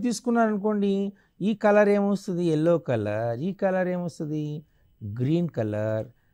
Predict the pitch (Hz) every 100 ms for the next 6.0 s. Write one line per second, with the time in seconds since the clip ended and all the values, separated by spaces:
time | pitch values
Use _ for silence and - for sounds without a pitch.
0 | _ 160 170 _ - 262 302 294 277 254
1 | 226 190 202 185 180 156 156 - 160 147
2 | 135 123 147 127 117 139 156 151 - 90
3 | 80 - _ _ _ _ _ _ _ -
4 | 104 107 104 113 110 147 135 127 _ _
5 | _ _ _ _ _ _ _ - 180